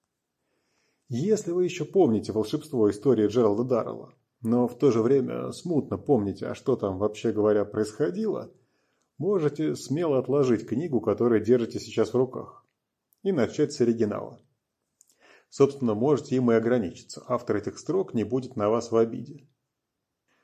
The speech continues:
Впрочем, вы вполне можете поступить и наоборот. Прочитав или прослушав нашу недлинную сказку, вернуться затем к истоку, погрузившись в предысторию описываемых здесь событий.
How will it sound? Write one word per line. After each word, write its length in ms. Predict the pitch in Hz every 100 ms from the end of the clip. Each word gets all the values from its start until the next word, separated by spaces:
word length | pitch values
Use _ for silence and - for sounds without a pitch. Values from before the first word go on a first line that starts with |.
| _ _
Впрочем, 560 | - 135 214 - 190
вы 180 | 180 202
вполне 380 | 196 139 139 180
можете 320 | 165 160 143
поступить 520 | 135 - 131 120 165
и 40 | 127
наоборот. 600 | 123 135 139 - - _ _ _ _
Прочитав 560 | - 110 123 120 123 110
или 100 | 104
прослушав 720 | 110 113 - 104 110 - -
нашу 400 | 113 104 - 107
недлинную 540 | 104 120 113 98 95
сказку, 680 | - - 302 - - 165 - _ _ _ _ _ 135
вернуться 480 | 160 196 214 214
затем 340 | 139 131 185 160
к 60 |
истоку, 480 | 160 - 123 107 110
погрузившись 800 | 98 107 107 110 - - 147 -
в 80 | -
предысторию 640 | 113 107 104 - 156 135 98
описываемых 600 | 110 131 - 107 101 95
здесь 260 | 110 110
событий. 580 | 113 110 123 120 -